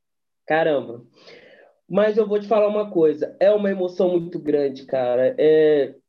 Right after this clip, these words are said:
mesmo fazendo do outro lado e você vê aquela avalanche descendo, é a coisa mais, sei lá, incrível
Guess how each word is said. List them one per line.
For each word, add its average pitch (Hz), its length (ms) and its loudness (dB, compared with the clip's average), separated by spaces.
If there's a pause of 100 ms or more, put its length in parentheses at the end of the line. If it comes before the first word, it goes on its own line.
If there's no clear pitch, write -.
(720)
mesmo 226 460 2
fazendo 208 560 0
do 202 100 -2
outro 202 280 -2
lado 175 400 2
e - 20 -10
você 180 340 0
vê 190 280 0
aquela 202 360 0
avalanche 196 480 0
descendo, 175 580 2
é 165 80 2
a 165 60 -6
coisa 170 380 0
mais, 160 480 -2 (720)
sei 160 100 -4
lá, 147 240 0
incrível 160 760 0